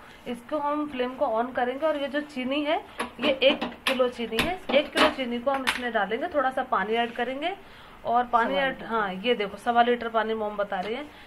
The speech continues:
Speaker 1: ये सवा लीटर सबसे पहले हम पानी डालेंगे बोल के अंदर, ये देखो। अब उसमें एक किलो चीनी भी पड़ जाएगी, जो कि चाशनी बनने के लिए, इसको उबलने के लिए हम छोड़ देंगे।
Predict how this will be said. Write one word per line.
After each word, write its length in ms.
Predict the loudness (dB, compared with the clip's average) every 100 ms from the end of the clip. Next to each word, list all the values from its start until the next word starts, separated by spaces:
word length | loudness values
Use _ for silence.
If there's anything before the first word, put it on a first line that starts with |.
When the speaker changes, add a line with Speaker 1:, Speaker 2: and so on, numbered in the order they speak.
| -12
Speaker 1:
ये 60 | -8
सवा 240 | -4 0
लीटर 240 | 2 0 -2
सबसे 300 | -6 -4 -2
पहले 220 | 0 -2
हम 160 | -6 -2
पानी 260 | -2 2
डालेंगे 360 | 2 2 0 0
बोल 220 | 0 0
के 100 | -4
अंदर, 240 | -4 -8 -8 -6
ये 80 | -4
देखो। 320 | -4 -10 -16 -16 -20 -20 -20 -20 -20 -20 -20 -20 -20 -20 -20 -20 -20 -20 -20 -20 -20 -20 -20 -20 -20 -20 -20 -20 -20 -20 -20 -20 -20 -20 -20 -4
अब 220 | 2 2 0
उसमें 360 | -12 4 4 4
एक 140 | -2
किलो 200 | 0 -2
चीनी 360 | -2 -4 -4 -4
भी 100 | -2
पड़ 180 | -2 0
जाएगी, 400 | -2 -2 -6 -8 -10 -16 -16 -6
जो 100 | -2
कि 140 | 0 -2
चाशनी 500 | 2 2 2 -2 -4
बनने 320 | -2 -2 -2
के 160 | -2 -4
लिए, 240 | -2 -2
इसको 240 | -2 2
उबलने 400 | 4 4 2 0
के 100 | -4
लिए 120 | -4 -4
हम 160 | -6
छोड़ 300 | -10 -4 -4
देंगे। 360 | -4 -10 -12